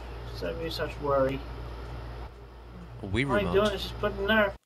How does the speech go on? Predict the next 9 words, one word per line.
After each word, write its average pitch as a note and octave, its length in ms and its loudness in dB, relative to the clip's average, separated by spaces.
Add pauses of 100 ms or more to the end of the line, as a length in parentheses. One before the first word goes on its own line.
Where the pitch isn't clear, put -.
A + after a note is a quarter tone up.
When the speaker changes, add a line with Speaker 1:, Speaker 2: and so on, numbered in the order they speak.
(520)
Speaker 2:
It's - 180 -6
a B2 40 -2
moon A2 240 -2
remote. A#2+ 460 -4 (960)
Speaker 1:
Put F#3 140 4 (340)
in E3 140 -8
your E3 140 0
own E3 200 4
graves, C#3+ 540 4